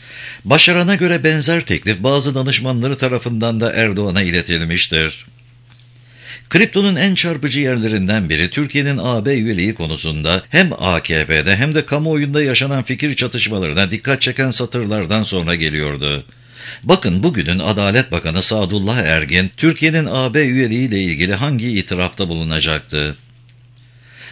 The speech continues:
Bazıları Türkiye'nin A B üyeliğine ve Türk değerlerinin yaygınlaşmasını, medeniyetler çatışmasını engelleyecek bir olgu olarak görürken,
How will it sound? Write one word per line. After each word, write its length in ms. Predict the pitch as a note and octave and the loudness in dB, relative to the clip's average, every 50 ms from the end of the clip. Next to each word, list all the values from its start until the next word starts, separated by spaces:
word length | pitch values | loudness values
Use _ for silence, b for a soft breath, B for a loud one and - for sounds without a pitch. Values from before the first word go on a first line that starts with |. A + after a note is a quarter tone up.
| B B - | B B 2
Bazıları 520 | D3+ F#3 G#3+ G#3 D#3 F#3+ F#3+ F3+ F#3 - | 4 4 4 4 4 2 2 2 2 2
Türkiye'nin 520 | - G3+ F#3 C#3 - F#2 D#2+ E2 G2+ G#2+ - | 0 -4 -4 -2 0 0 2 2 2 2 2
A 240 | G#2 A2 G#2+ G2+ B2 | 2 0 2 2 2
B 60 | D3 | 2
üyeliğine 560 | C3 F#2 D#2+ D#2+ D#2+ D2 D#2 D#2 D2+ F2 F#2 | 2 2 2 2 2 2 2 0 0 2 2
ve 120 | F2 G#2 G#2 | 2 0 0
Türk 260 | - E3 E3+ C3+ C#3 | 0 -2 -2 0 0
değerlerinin 640 | D3+ D3+ D3 C#3 C3+ C3 C#3 C3+ B2 A2+ C3+ C#3 | 0 2 2 2 2 2 0 0 2 0 0 0
yaygınlaşmasını, 960 | A#2+ A2 A2+ A2+ F#2+ F2 A2 A2+ G#2 G#2+ A2 G#2 - - D#2 D#2 C#2+ D#2+ F2+ G#2 | 0 0 0 -2 0 0 0 0 0 0 0 0 0 0 -2 -2 -2 0 0 2
medeniyetler 720 | G2+ A#2 B2 C#3 C#3 C#3 C#3 C3+ C3 - C3+ C#3+ C#3+ C3 | 2 2 2 2 0 2 0 0 0 0 -2 -2 -2 -2
çatışmasını 640 | - C#3+ - C#3 C3 - A#2+ C3 A#2+ C3 C3 C3+ | -4 -4 -4 -2 -4 -2 -2 -2 -4 -2 -2 -2
engelleyecek 800 | B2+ G#2+ F#2+ F#2+ F#2+ F#2 F2 F2 D#2+ D#2 D2+ D2 C2 F#2 F#2+ - F2 | 0 0 0 2 2 2 2 2 2 0 0 2 2 0 0 0 0
bir 100 | B2+ C3 | -2 -2
olgu 460 | A2+ D#2 G2 A2+ A2 F#2+ E2 A2 D3 | 0 -2 -2 -2 -2 -2 0 0 0
olarak 380 | B2 F2 D#2+ D2+ D#2+ E2 C2+ D2 | 0 0 0 -2 -2 -2 -2 -4
görürken, 520 | D#2+ D2+ D#2+ D#2 D2+ - F#2 F#2 G2 | -4 -4 -4 -4 -2 2 2 2 2